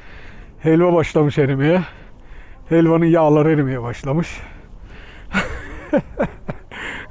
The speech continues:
Şirik deriz biz ona. Ee, susam yağı, helva yağı. Böyle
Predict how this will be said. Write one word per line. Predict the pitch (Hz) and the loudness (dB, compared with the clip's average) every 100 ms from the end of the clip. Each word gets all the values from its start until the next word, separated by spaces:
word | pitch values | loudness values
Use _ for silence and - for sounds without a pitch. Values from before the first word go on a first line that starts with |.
| - - | -18 -18
Şirik | - 175 180 - | -4 0 0 2
deriz | 165 147 139 | 2 2 0
biz | 151 | 0
ona. | 165 214 - - - - - - - | 0 -2 -6 -18 -18 -16 -16 -14 -8
Ee, | - 139 | -4 -2
susam | - - 170 160 | -4 -2 0 2
yağı, | 143 139 | 2 4
helva | 147 143 185 | 2 4 2
yağı. | 180 165 147 202 - - - - - - - - - | 2 0 2 0 -4 -16 -18 -18 -16 -16 -18 -12 0
Böyle | 160 180 170 | 2 4 4